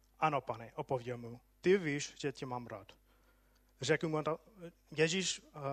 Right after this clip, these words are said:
ma-, na, mu, <laughs> Ježíš mu na to řekl: „Pas mé baránky.“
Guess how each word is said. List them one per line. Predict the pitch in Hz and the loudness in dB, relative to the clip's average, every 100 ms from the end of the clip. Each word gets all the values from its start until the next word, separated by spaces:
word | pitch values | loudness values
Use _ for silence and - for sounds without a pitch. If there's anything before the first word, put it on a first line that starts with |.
| 139 | -4
ma-, | 139 160 156 165 _ | -6 -2 -2 -4 _
na, | 160 160 | -8 -6
mu, | 165 160 | -2 0
<laughs> | 139 127 113 | 0 -4 -4
Ježíš | 139 151 170 | 0 0 0
mu | 160 | -2
na | 156 143 | -2 0
to | 147 | 0
řekl: | 147 143 143 143 - - - | 0 -2 -6 -8 -20 -10 2
„Pas | 135 - | 2 2
mé | 139 | -4
baránky.“ | 123 113 107 - | -4 -6 -12 -20